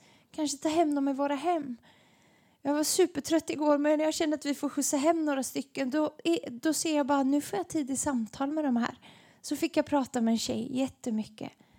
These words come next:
Och det var helt fantastiskt att Gud liksom ger de här små situationerna. Så även om de inte behöver skjuts, så skjutsa hem dem.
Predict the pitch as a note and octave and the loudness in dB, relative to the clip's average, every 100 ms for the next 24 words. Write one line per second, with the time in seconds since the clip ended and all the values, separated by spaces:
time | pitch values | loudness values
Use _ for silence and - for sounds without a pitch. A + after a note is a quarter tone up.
0 | _ _ _ F4 E4+ F4 G4 F4+ F4 E4 | _ _ _ -2 0 2 0 -2 -4 -4
1 | E4 - - F4 E4+ - - - _ _ | -4 -6 -6 -4 -6 -8 -16 -20 _ _
2 | - - - D#4 D#4+ - E4+ C4+ D4 - | -20 -20 -8 -4 -4 2 2 2 -2 -2
3 | D#4 D#4+ D4+ D#4 D#4+ D4 D#4 D4+ C4+ - | 2 4 4 2 2 0 0 2 2 -2
4 | - C#4+ - C4+ E4+ D4+ C4+ C#4 D4 E4+ | -4 -4 -4 0 2 4 4 2 2 -2
5 | - - - - F4+ E4 D4 D4+ D#4 F4 | -10 -20 -16 0 4 4 2 2 2 0
6 | F#4 D4+ E4 E4+ C#4+ F4 - - - C#4+ | -2 2 6 6 4 2 0 -2 -2 -4
7 | - E4 F#4 F#4 C#4+ D4+ G4+ | 0 2 2 4 4 4 4